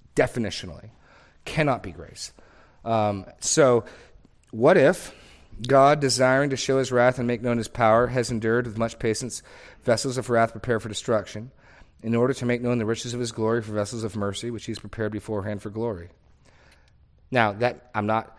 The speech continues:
saying that's the totality of God's answer. He may have many more reasons than that. That's the answer we got. The first part is, don't point your finger and wag it at God. You can ask, but don't, you don't come going, "You better explain yourself." That's, okay, pot, be quiet.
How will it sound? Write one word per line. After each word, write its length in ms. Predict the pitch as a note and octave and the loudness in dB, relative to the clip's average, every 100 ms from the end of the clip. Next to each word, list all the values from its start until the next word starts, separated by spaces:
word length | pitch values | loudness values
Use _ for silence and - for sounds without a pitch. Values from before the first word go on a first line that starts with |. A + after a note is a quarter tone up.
| _ - | _ -12
saying 300 | - A2 G#2 | -4 -4 -2
that's 180 | G2 | -6
the 80 | - | -8
totality 760 | - G2+ - - G2+ A2 C#3 D3 | -8 -8 -8 -2 0 0 -2 -6
of 100 | C#3 | -2
God's 280 | C3+ C3+ C3+ | 0 0 -2
answer. 440 | C3 B2+ E3 F3 - - - | -6 -8 -10 -12 -20 -20 -14
He 160 | - G#2+ | -6 -2
may 120 | G#2 | 0
have 220 | G#2+ G2+ | 0 0
many 260 | G2+ G#2+ A2+ | -4 -2 0
more 200 | B2 A2+ | 0 0
reasons 480 | A#2+ A2+ B2 G#2+ | 0 -2 -6 -6
than 160 | A#2 G#2+ | -6 -4
that. 320 | A2 D2+ - - - - _ _ - _ F2+ | -4 -6 -14 -20 -20 -20 _ _ -20 _ -12
That's 380 | E2 A#2+ A#2 | 0 0 2
the 180 | - B2 | -2 0
answer 300 | A#2+ A2 A2+ | 0 -2 -2
we 160 | G2+ F#2 | -2 -4
got. 300 | E2 - - - | -8 -14 -18 -18
The 60 | |
first 280 | - D#3 D3+ | -4 -2 -2
part 260 | - A2+ G#2+ | 2 2 2
is, 180 | F#2 - - - _ _ _ - _ _ _ _ _ - | -2 -8 -18 -20 _ _ _ -20 _ _ _ _ _ -4
don't 300 | B2+ C3+ C3+ | 2 2 2
point 260 | - C3 A#2+ | -2 -2 -2
your 120 | A#2+ | -4
finger 300 | - A#2 A2 | -2 -2 -2
and 120 | G2+ | 0
wag 260 | G#2 G#2+ G2+ | 2 0 -2
it 60 | |
at 100 | F#2+ | -6
God. 180 | F2 D#2+ | -10 -8
You 60 | G#2 | 0
can 140 | F3+ | 4
ask, 400 | A3+ A#2+ E2+ - | 4 4 -2 -8
but 100 | - | -8
don't, 140 | A#2+ B2 | -8 -8
you 100 | C3 | 0
don't 180 | C3+ - | 0 0
come 160 | C3+ | -2
going, 160 | A#2 A#2+ | 0 0
"You 80 | D3+ | 4
better 280 | F3+ F3 | 4 6
explain 460 | D#3 - E3+ F3 E3 | 4 2 4 6 4
yourself." 380 | C3 - G2+ F#2 | 0 0 -2 2
That's, 280 | B2 - - - - | 0 0 -10 -14 -8
okay, 220 | G#2 A2 | -4 -4
pot, 580 | - - F#2 - _ - | -2 -2 -2 -4 _ -14
be 80 | G#2+ | -8
quiet. 420 | - E2+ D#2+ | -2 -2 -4